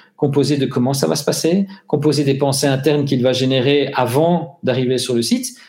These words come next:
Il va, sur base de ça, décider d'aller sur Google ou pas. Euh, et puis, une fois qu'il arrive sur Google, il va comparer ce qu'il vit avec ce qu'il anticipait.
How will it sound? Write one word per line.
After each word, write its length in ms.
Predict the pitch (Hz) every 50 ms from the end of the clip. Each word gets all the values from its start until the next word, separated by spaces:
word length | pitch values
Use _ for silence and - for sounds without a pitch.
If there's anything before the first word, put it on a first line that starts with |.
| - - - - _ _ _ _ _ -
Il 80 | 156 151
va, 480 | 139 135 143 185 185 185 180 170 - -
sur 320 | - - - 240 226 180
base 300 | 165 190 196 190 170 156
de 100 | 156 165
ça, 500 | 156 - - 180 175 170 156 139 135 - _ _ _ _ _
décider 880 | 123 120 165 208 196 - - 196 151 160 190 214 220 220 175 135 117 117
d'aller 220 | 123 135 135 139
sur 220 | 135 - 147 131
Google 520 | 127 131 131 131 139 139 139 131 113 - - -
ou 80 | 143
pas. 500 | 117 104 127 147 247 285 - - - _ _ _ _ _ _ _ _ _ _ _ _ -
Euh, 140 | 127 127 123
et 140 | - 147 143
puis, 220 | 139 - 190 190 185 -
une 140 | 165 160 156
fois 140 | - 190
qu'il 160 | 180 - - 135
arrive 180 | 135 139 135
sur 160 | - - 120
Google, 240 | 120 127 147 220 269
il 80 | 226 -
va 120 | - 131
comparer 560 | - - 214 220 214 208 180 156 170 175 170
ce 120 | 160 - -
qu'il 120 | 139 120
vit 300 | 120 175 233 262 240 - -
avec 240 | 143 143 - 175
ce 80 | - -
qu'il 120 | - 143
anticipait. 580 | 143 135 139 - - - 135 117 - 127 - -